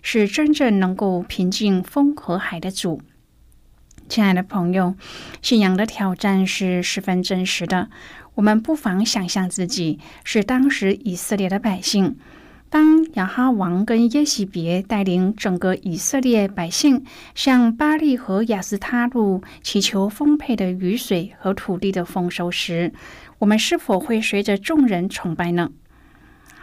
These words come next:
朋友，当我们对上帝没有十足的把握时，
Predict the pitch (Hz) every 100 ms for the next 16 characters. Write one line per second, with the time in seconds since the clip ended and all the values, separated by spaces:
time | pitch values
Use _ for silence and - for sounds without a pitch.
0 | - - 214 214 214 294 302 226 196 196
1 | 226 220 208 202 254 226 226 214 202 202
2 | 214 196 - 202 254 247 226 240 208 190
3 | 202 190 - 180 185